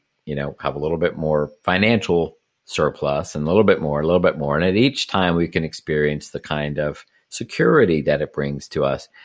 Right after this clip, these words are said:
But there's also the kind of security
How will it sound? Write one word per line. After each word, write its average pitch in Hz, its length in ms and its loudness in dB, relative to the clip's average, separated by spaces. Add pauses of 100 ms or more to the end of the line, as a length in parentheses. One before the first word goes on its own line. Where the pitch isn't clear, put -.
(920)
But 123 140 6
there's 120 220 6
also 101 800 6
the 82 120 -4
kind 90 520 -2
of 80 200 -2
security 85 1120 -4